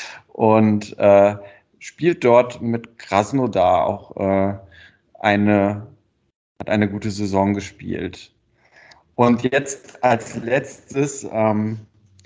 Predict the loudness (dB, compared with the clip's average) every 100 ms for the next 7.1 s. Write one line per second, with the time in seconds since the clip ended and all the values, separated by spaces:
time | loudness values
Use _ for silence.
0 | -20 _ _ _ -16 -4 -4 -2 -2 0
1 | 4 4 2 -2 -8 -2 2 2 2 -2
2 | 0 -2 0 0 0 0 -2 2 2 2
3 | 2 0 0 0 0 0 0 4 4 4
4 | 2 0 2 2 2 2 2 2 2 2
5 | -2 0 0 0 0 0 -2 -6 -8 -4
6 | -4 -2 -2 -4 -4 -4 -2 0 2 0